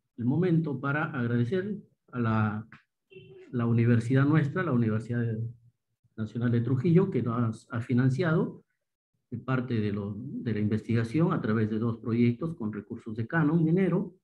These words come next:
a la Universidad de Puerto Rico, que nos apoya con la caracterización, pues, y al resto de integrantes de nuestro equipo de trabajo,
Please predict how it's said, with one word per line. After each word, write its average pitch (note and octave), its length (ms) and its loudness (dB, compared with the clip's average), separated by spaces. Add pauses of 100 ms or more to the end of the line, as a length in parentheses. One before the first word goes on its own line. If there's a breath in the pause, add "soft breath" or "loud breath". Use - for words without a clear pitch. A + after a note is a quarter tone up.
(720)
a C3+ 100 -10
la A2 120 0
Universidad A2 640 0
de A2+ 80 0
Puerto B2 280 -4
Rico, E3 320 0
que C#3 60 0
nos A2 180 0
apoya A2+ 400 -2
con G#2+ 140 -4
la G2+ 220 -6
caracterización, C3 1080 2
pues, - 220 -16
y A2+ 60 -4
al A#2 100 -2
resto B2 240 -2
de A#2 80 2
integrantes B2 480 2
de G#2+ 100 0
nuestro C3 560 0
equipo C3 340 -2
de C3+ 60 6
trabajo, D3+ 540 -2